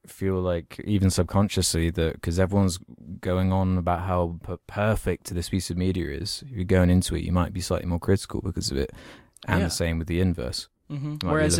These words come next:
Speaker 1: looking for
Speaker 2: these movies
Speaker 1: things
Speaker 2: were just, like, if I saw Wonder Woman on T V one night and I had never heard of it, I'd be
Speaker 1: Mm-hmm.
Speaker 2: like, "Oh, all right, that was a average superhero movie."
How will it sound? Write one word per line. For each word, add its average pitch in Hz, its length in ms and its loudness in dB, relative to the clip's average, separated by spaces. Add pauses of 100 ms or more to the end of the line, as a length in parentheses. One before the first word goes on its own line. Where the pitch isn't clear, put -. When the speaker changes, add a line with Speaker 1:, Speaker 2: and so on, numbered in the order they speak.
Speaker 1:
looking 87 60 2
for - 40 2
Speaker 2:
these - 140 2
movies 165 320 4
Speaker 1:
things - 60 2
Speaker 2:
were 160 100 2
just, 156 420 0 (160)
like, 165 120 4
if 175 100 2
I 185 60 6
saw 196 220 6
Wonder 180 260 4
Woman 170 220 2
on 143 140 0
T 143 200 -2
V 147 180 0
one 135 160 -2
night 120 140 -6
and 107 100 -10
I 113 80 -6
had 123 100 -6
never 123 200 -4
heard 131 200 -4
of 117 100 -8
it, 120 100 -8
I'd 117 80 -10
be - 80 4
Speaker 1:
Mm-hmm. 110 180 6
Speaker 2:
like, 196 160 0
"Oh, - 560 -12
all 269 60 0
right, 156 260 0
that 190 80 -6
was 180 160 -2
a 151 200 2 (400)
average 147 440 -2
superhero 147 420 0
movie." 156 400 -4